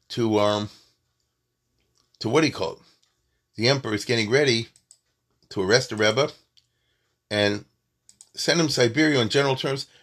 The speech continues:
not punishing him, but since you want to live a spiritual life, we'll send you to Siberia, we'll give you a million, and then you can live your spiritual life. All which means he's gonna be sent to Siberia.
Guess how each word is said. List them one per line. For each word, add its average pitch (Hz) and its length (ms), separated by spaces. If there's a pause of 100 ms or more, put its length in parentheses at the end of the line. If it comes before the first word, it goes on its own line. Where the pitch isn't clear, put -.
(160)
not 208 220
punishing 180 380
him, 185 160
but 160 140
since 170 300 (240)
you 156 120
want 170 120
to 160 40
live 156 180
a 143 40
spiritual 147 460
life, 160 320 (800)
we'll 110 80
send 139 240
you 127 80
to 107 60
Siberia, 131 600 (240)
we'll 110 120
give 117 140
you 107 60
a 104 40
million, 127 440 (680)
and 107 120
then 123 140
you 107 80
can 101 140
live 104 160
your 90 100
spiritual 98 440
life. - 260 (1400)
All 185 160
which 165 200
means 165 160
he's 131 80
gonna 135 100
be 131 60
sent 143 200
to 131 100
Siberia. 117 400